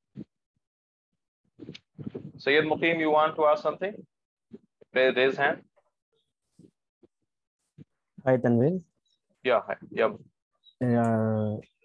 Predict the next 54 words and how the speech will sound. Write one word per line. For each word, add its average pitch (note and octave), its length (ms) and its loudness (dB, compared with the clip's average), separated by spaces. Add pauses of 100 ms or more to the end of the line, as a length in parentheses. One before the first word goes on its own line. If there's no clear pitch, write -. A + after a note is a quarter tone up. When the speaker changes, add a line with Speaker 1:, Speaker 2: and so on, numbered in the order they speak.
(140)
Speaker 1:
on, C3 320 4
Speaker 2:
uh, - 20 4
it B2+ 60 2
Speaker 1:
yeah. G#2 100 4
Speaker 2:
is C3+ 140 2
also C#3+ 480 4 (120)
used C3 340 2
for B2+ 120 0
the A#2+ 260 0
Snowflake. A#2+ 580 -4 (1080)
Speaker 1:
Yeah, F3 140 6
yeah, G3+ 140 6
yeah. E3+ 160 6
Of C#3 200 0
course, C#3+ 240 0
of A2+ 180 -2
course. A#2 220 -2
Snowflake F#3+ 400 -4
is G3 80 0
again D3 320 0
your D3+ 120 -2
database, A2+ 500 0 (100)
right? G#2+ 260 2
So - 180 -12
you C3 140 -10
can C#3+ 80 0
use E3+ 200 -2
it E3+ 120 0
there E3+ 220 2
as G#2 180 2
well. - 220 -6
That B2 180 0
is E3+ 120 0
what E3 160 0
I E3 80 2
mentioned C#3 320 -4
in C#3 60 -8
the C3 80 0
beginning. G#2+ 400 -4 (460)
S D#3+ 200 0 (100)
Q G#3 100 6
L G#3 60 6
is G3+ 140 4
Speaker 2:
Okay. G3+ 80 4
Speaker 1:
a - 20 0
general D#3 380 2
language. G2+ 680 0 (220)
Okay, A2 240 0
whether A#2 280 2
you're G#2 140 2
Speaker 2:
Yes, G2+ 60 2
yes, C3 120 2
Speaker 1:
Snowflake, A#2+ 560 2
Speaker 2:
yes. G#2+ 220 -4